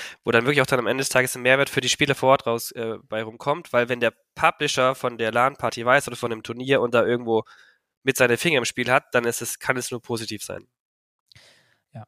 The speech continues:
Speaker 2: und das ist übrigens ganz wichtig, das habe ich auch immer intern gepredigt, f-, äh, viel bei Take T V, aber vielleicht auch zwischenzeitlich bei M Y I und das sehen wir sehr ähnlich.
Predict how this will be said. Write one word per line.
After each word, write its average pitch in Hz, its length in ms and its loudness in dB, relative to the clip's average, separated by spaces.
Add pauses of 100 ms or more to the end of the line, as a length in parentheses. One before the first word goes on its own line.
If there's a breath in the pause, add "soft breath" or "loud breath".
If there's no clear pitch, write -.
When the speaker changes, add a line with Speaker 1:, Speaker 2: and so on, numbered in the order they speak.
Speaker 2:
und 135 140 2
das 156 100 6
ist - 60 0
übrigens 165 280 4
ganz 156 220 0
wichtig, 160 480 -2 (280)
das - 340 -8
habe 139 140 0
ich - 180 -10
auch - 180 -2
immer 160 200 4
intern 143 320 -2
gepredigt, 147 480 -4
f-, - 200 -20
äh, 131 80 -12
viel - 160 -2
bei 170 120 8
Take 160 200 2
T 160 120 -4
V, 156 120 4
aber 131 280 2
vielleicht 151 320 4
auch 135 100 0 (180)
zwischenzeitlich 147 600 0
bei 143 80 0
M 147 140 4
Y 139 180 4
I 160 60 6
und 139 100 2
das 120 100 -8
sehen 143 140 2
wir 135 100 4
sehr 151 220 2
ähnlich. 160 380 2